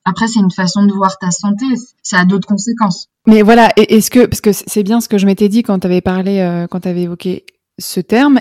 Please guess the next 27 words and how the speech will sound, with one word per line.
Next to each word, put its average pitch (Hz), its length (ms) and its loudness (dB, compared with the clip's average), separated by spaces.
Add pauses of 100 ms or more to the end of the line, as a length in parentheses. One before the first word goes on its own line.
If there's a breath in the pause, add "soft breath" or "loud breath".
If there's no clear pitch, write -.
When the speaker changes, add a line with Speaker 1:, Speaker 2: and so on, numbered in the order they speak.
(100)
Speaker 2:
est-ce 190 260 0
que 240 160 2
du 185 140 -2
coup 294 160 0
tu - 200 -8
tombes 196 260 -4
pas 202 160 -2
malade 185 380 -4
tout 208 120 -6
le 185 60 -6
temps 247 240 0
puisque 196 280 -8
ton 185 100 -8
système 196 320 -6
immunitaire 190 640 0
ne 185 640 0
fonctionne 190 360 -2
pas 247 160 2
pour 220 140 -2
les 185 240 0
autres, 233 300 0
euh, 190 140 -2
maladies ? 214 400 -4 (180)
Speaker 1:
Exactement. 208 840 0 (120)
Ça - 180 2
va 220 100 2
dépendre 226 320 -4